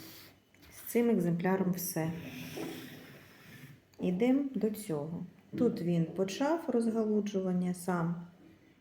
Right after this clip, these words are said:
нічого більше не робила і застив. Що ми робимо?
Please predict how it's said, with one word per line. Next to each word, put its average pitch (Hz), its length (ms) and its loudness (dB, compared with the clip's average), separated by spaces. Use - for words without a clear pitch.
нічого 190 320 2
більше 170 340 0
не 165 160 2
робила 262 540 0
і 302 400 4
застив. 180 840 0
Що 240 200 0
ми 226 180 6
робимо? 175 540 2